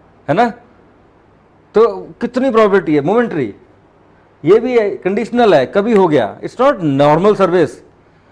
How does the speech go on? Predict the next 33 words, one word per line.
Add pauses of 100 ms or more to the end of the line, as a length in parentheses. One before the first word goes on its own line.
(140)
ये
आपकी
ज़िंदगी
नहीं
है, (720)
ये
कभी-कभी
होते
हैं
लाइफ
में
इन्सिडेंसेस, (1400)
है
ना? (460)
तो
आइडिया
is
कि (260)
ये
चीज़ें
आपको
मोटिवेट
कर
सकती
हैं
कि
yes,
I
can
get
a
chance
to,